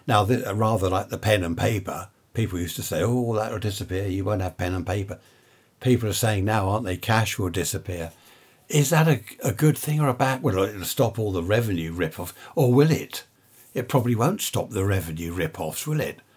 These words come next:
I mean, you do a job for someone and they can't give you cash 'cause there's no such thing.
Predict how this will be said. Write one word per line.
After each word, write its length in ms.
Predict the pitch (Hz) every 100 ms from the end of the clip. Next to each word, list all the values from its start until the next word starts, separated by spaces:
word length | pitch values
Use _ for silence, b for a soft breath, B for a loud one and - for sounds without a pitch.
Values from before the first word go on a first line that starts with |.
| b b b
I 40 | 101
mean, 100 | 104
you 120 | 110
do 180 | 117 107
a 100 | 95
job 260 | 120 113
for 140 | - 87
someone 520 | 98 76 76 98 110 _ _ _ _ -
and 340 | 117 101 98 131
they 140 | 95
can't 320 | - 123 110
give 140 | 95 92
you 160 | 85
cash 460 | 82 120 87 87 -
'cause 160 | 117 95
there's 180 | 87
no 180 | 95 98
such 380 | 87 - 90 -
thing. 500 | - 131 85 107 120